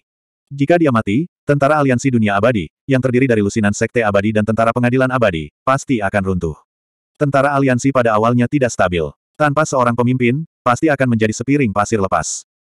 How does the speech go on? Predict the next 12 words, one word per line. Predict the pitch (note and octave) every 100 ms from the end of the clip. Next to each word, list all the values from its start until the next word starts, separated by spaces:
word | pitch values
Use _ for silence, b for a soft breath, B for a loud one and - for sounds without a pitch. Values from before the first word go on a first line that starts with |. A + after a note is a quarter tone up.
| -
Mudah | D3+ D3 D#3
bagi | C3+
penghuni | C#3 B2 B2+
dunia | C#3 A#2+ G#2+
bawah | G#2 G#2+
untuk | B2 A#2+ A#2+
menangani | A2+ A2 B2 A#2
sepiring | C3 C#3 C3 G2
pasir | G#2 A#2
lepas. | G2 F2 D#2+ - - _ _ _ _ -
Terlalu | D3+ C#3+ D3 D3+
sombong. | C3 F#2+ D#2